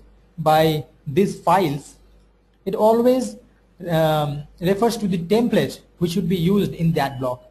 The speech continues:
So this is creating a page in Magento and is referring to the page two columns left dot P H T M L. That means it is telling the Magento system to use two column left as the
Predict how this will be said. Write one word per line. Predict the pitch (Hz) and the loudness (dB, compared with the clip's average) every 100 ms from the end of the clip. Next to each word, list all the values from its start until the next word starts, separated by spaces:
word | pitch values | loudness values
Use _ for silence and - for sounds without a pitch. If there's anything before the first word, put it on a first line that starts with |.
| _ _ _ _ | _ _ _ _
So | 180 180 180 | 0 4 4
this | 165 180 214 | 2 0 -2
is | 214 202 | -2 -6
creating | - 190 185 196 175 | -2 -2 0 0 -2
a | |
page | 170 180 214 - - _ _ _ | -2 2 4 2 -4 _ _ _
in | - 202 | -4 0
Magento | 208 214 226 240 269 - - - | 2 2 2 0 -2 -8 -20 -6
and | 170 180 | -2 0
is | 170 | 0
referring | 180 175 220 214 | 0 2 2 2
to | 202 | 0
the | 175 | 0
page | 175 190 196 - - | 2 4 4 0 -6
two | 233 | -4
columns | 233 185 175 170 165 | 0 2 2 0 0
left | 165 196 - - _ | 2 2 -2 -14 _
dot | 170 170 | -6 -2
P | 170 | -2
H | 165 | -2
T | 156 | -4
M | 127 | -8
L. | 123 - _ _ _ | -10 -14 _ _ _
That | 147 180 196 | -2 0 0
means | 196 190 - - _ _ _ _ _ _ _ _ _ _ _ _ _ - | -2 -4 -10 -20 _ _ _ _ _ _ _ _ _ _ _ _ _ -2
it | 170 | 0
is | - | 0
telling | - 220 214 214 | 2 4 4 4
the | 196 | 2
Magento | 180 175 190 196 | 2 2 2 0
system | 175 - 180 170 | -2 -2 -2 2
to | |
use | 175 165 208 - - - _ _ _ _ - | 2 4 4 2 0 -10 _ _ _ _ -4
two | 240 | -2
column | 240 202 202 | 2 2 2
left | 185 196 196 196 - _ _ _ _ _ _ - | 2 2 2 -2 -12 _ _ _ _ _ _ -4
as | 160 165 | -2 0
the | 170 175 170 160 143 | 2 2 4 2 -2